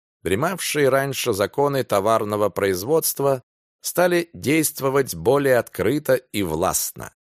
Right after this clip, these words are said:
Старые связи были расшатаны, былые перегородки разрушены, и производители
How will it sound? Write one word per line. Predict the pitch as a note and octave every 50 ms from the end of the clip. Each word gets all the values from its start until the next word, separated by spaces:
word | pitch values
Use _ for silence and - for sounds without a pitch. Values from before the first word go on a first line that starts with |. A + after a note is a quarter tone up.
| _ _ _ _ _ _ _ _ _ _ _ _ _
Старые | - - - D3 E3+ D#3+ D#3 C3 G#2+
связи | - - E2 F#2 A#2+ C#3+ C#3+ A#2+ A#2+ B2
были | A2 A#2+ C3+ C3 B2+ B2 - _ -
расшатаны, | - - - E3 - - - - A#2 C3 C#3+ - - C#3 C3+ C3+ C3 - - _ _ _ _ _ _ _ _ _ -
былые | - G#2+ C3+ E3+ F#3+ F#3+ F3+ E3+
перегородки | - - C3 B2 A#2 G2+ F#2+ G#2 G2+ C#3+ E3 - - - C#3
разрушены, | B2 G#2 G2+ F2+ - - F#2 A2+ A#2+ - - A#2 A2+ A2+ A#2 G#2+ G#2+ - _ _ _ _ _ _ -
и | - F#2+
производители | - A2 A2 F#2 E2+ F2+ F2+ F2 A#2+ D3+ D3+ - F#2 D2+ C#2+ C#2 -